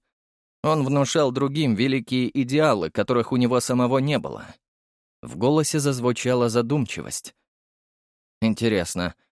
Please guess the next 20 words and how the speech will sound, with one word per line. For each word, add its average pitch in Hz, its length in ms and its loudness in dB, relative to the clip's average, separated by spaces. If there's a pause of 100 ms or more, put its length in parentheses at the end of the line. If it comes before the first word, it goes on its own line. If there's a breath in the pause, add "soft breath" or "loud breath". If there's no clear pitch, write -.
осознал 165 600 2
ли 165 120 2
твой 160 300 2
Альфа, 160 360 2
что 151 200 -2
со 160 160 0
временем 139 540 2 (260)
он 175 180 4
превратился 151 600 0
в - 40 -18
такого 147 400 2
же 131 140 0
человека, 147 600 0
как - 180 -4
и 120 60 2
тот, 160 280 -2
кого 147 260 0
он 127 140 2
хотел 123 380 -2
убить?» 92 440 -6